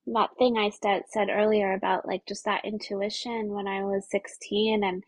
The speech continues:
I mean, I remember what sparked it. There was a, there was a girl in one of my classes, and I was like, "Oh my God."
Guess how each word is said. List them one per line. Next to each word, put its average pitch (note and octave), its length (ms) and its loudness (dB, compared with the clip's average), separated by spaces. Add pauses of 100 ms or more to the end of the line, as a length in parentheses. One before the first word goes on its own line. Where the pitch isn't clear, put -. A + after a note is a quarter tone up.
(260)
I G3+ 40 -2
mean, A#3 120 4
I B3 60 4
remember A3+ 380 2
what F#3 140 -2
sparked - 360 0
it. E3+ 140 -2
There F#3+ 140 -2
was F#3 100 -2 (240)
a, - 40 -10
there G3 140 0
was F3+ 140 0
a E3+ 100 -2
girl F3 440 2
in F#3 100 -4
one F3+ 120 -2
of F3+ 80 -6
my F3+ 120 -6
classes, F#3 760 -4
and G3 140 -4
I F3+ 100 -6
was F3+ 220 -6
like, F3+ 280 -2 (140)
"Oh F3+ 80 -16
my F3 140 -20 (100)
God." E3 260 -6